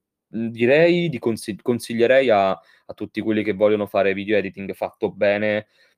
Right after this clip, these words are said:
ma è un po' ostico da imparare all'inizio. Io ormai sono anni che lo uso, lo uso da, mm, penso dal duemilaquattordici. Non ho, non ho iniziato il canale con questo, ma lo uso dal duemilaquattordici, quindi me ne, me ne son fatto tutte le versioni dal duemilaquattordici fino ad oggi,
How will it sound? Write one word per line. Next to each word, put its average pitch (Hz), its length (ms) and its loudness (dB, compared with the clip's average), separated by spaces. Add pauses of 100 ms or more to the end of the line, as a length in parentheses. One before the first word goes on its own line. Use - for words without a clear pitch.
ma 98 380 0
è 110 140 2
un 135 400 -2
po' 98 920 2
ostico - 440 0
da 95 80 0
imparare 95 360 0
all'inizio. 95 460 -6
Io 98 80 -2
ormai 98 200 -4
sono 98 220 -6
anni 101 180 -6
che 98 100 -8
lo 90 120 -8
uso, 95 200 -8
lo 90 100 -6
uso 90 140 -12
da, 87 420 -4
mm, 85 220 -20 (380)
penso 85 220 -14
dal 87 180 -6
duemilaquattordici. 90 1400 -6 (200)
Non 95 140 -6
ho, 92 120 -2
non 95 160 -4
ho 104 80 0
iniziato 104 380 -4
il 92 80 -8
canale 95 280 -4
con 95 140 -10
questo, 98 380 -4
ma 87 440 -4
lo 90 120 -6
uso 92 140 -8
dal 95 100 -4
duemilaquattordici, 95 760 -4
quindi 92 240 -10
me 90 80 -10
ne, 87 100 -10
me 95 80 -14
ne 104 100 -6
son 92 120 -16
fatto - 240 -4
tutte 131 240 -4
le 117 80 6
versioni 104 480 0
dal 101 160 4
duemilaquattordici 98 800 -2
fino 110 200 -2
ad 131 80 0
oggi, 139 240 -4